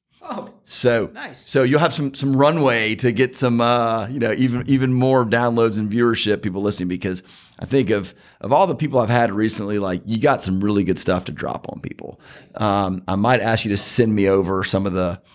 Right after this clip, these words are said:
Speaker 2: um, some of the tools you use so we can add it in there. You know, show notes, that's a formal word. You know
Speaker 1: Yes,
Speaker 2: that term?
Speaker 1: deal. Sure.
Speaker 2: Um, 'cause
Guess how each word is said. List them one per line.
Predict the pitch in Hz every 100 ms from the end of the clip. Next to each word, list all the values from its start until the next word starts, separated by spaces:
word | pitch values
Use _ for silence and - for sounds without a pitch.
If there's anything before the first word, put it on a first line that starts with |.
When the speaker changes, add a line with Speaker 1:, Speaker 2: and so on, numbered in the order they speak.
| - - _
Speaker 2:
um, | - 85 73 60 - - _
some | 107
of |
the | 92
tools | - 104 110
you | 107 117
use | 117 123 131
so | 120
we | 98
can | 90 90 -
add | 98
it | 95
in | 104
there. | 101
You | 98 90
know, |
show | 85 - 117
notes, | 117 127 123
that's | 113 101
a |
formal | - 113 113
word. | 107 120 135
You | 113
know | 107
Speaker 1:
Yes, | 196 - -
Speaker 2:
that |
term? | 147
Speaker 1:
deal. | 196 127 101 - _
Sure. | - - 156 113
Speaker 2:
Um, | 120 113 101 - -
'cause | 120 110 -